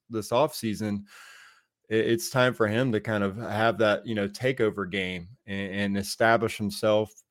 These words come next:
as the preseason All-American that, that he, that he was selected. So I, I think that's obviously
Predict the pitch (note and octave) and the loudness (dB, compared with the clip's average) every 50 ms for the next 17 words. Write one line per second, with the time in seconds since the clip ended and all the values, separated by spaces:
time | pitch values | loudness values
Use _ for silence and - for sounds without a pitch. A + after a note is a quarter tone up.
0 | - G#2 G2+ G#2 G#2 G2+ - - G#2+ G2+ - - A#2 A2 G#2 - A#2 G#2+ G2+ G#2+ | -2 0 0 0 0 -2 -6 -8 -8 -6 -4 -4 -4 -4 -4 -4 -6 -6 -4 -2
1 | G#2+ G#2+ G#2+ G#2+ G#2 G#2 G#2 G#2+ A2+ A#2 A#2 - G#2 G2+ G2+ G#2 G#2 G2 F#2+ G#2+ | 0 0 2 2 2 2 2 2 2 2 0 0 0 0 0 0 0 0 0 -2
2 | F#2+ - _ G2 G2 G#2+ A2+ - - G2 G2+ F2+ - G#2+ A2 A2+ F#2 F#2+ F2+ - | -2 -2 _ -10 -10 -8 -8 -8 -6 -6 -6 -6 -6 -6 -4 -4 -4 -4 -6 -6
3 | - - G2 A2 C3 B2+ - G2 F2+ E2 - - G#2 G2 G2 E2 G2 G#2+ A2+ - | -4 0 2 2 2 0 -2 -6 -8 -8 -4 -2 0 2 2 2 2 2 2 2
4 | - A2+ A2+ A2 A#2 G#2+ A2+ A#2 A#2+ - - G#2+ A2 A#2 A2+ A#2 A2+ A2+ - - | 2 2 2 0 2 2 4 4 2 2 0 2 2 2 4 2 0 0 -2 -2
5 | A2+ G#2+ G#2 G2+ | -2 -2 -2 -2